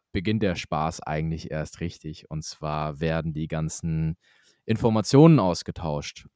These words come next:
Also ich muss meinen Finanzplan rüberschicken, ich muss meinen Cap-Table rüberschicken, es wird eine Due Diligence durchlaufen. Das heißt, die ganzen Zahlen werden geprüft, alle Informationen werden geprüft, alle Verträge werden geprüft,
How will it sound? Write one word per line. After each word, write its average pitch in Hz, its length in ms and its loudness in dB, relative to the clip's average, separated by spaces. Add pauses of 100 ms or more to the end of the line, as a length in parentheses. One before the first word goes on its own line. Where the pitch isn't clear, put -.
(160)
Also 87 280 -2
ich - 220 -10
muss 98 240 -4
meinen 85 340 0
Finanzplan 90 760 -8
rüberschicken, 101 680 -8
ich - 200 -18
muss - 200 -14
meinen - 200 -14
Cap-Table 98 580 2
rüberschicken, 87 640 -4 (500)
es - 240 -8
wird 90 140 -4
eine 82 120 -8
Due 78 140 -4
Diligence 113 600 2
durchlaufen. 95 720 0
Das 85 180 -6
heißt, 90 220 -4
die 92 80 -10
ganzen 135 360 -2
Zahlen 120 460 2
werden 101 260 4
geprüft, 107 600 0
alle 107 180 0
Informationen 98 760 -2
werden 85 260 -2
geprüft, - 440 -12
alle 80 120 -6
Verträge 87 540 -4
werden 78 260 -8
geprüft, 78 600 -14